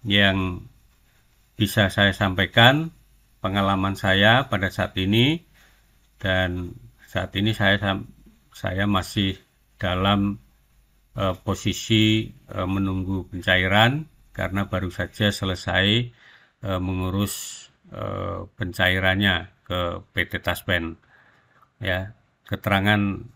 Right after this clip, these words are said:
yang singkat ini mudah-mudahan bermanfaat bagi teman-teman semua.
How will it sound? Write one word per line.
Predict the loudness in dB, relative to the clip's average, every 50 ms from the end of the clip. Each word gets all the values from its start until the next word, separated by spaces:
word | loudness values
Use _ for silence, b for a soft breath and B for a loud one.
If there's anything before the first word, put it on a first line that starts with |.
| _ -8
yang | -4 0 0 0 0
singkat | 0 -2 0 2 2 0 0 2
ini | 2 4 4 4 4
mudah-mudahan | 2 0 -2 -2 -2 -2 -2 0 0 2 2 2 0
bermanfaat | -2 -4 -4 -2 -4 -4 -4 -4 -2 2 4 4 4 2 0 -8 _
bagi | -6 -6 -6 -6 -6 -8 -6 -6 -4 -6 -6 -8
teman-teman | -8 -6 -6 -6 -4 -6 -6 -8 -8
semua. | -8 -4 -2 0 2 2 2 2 0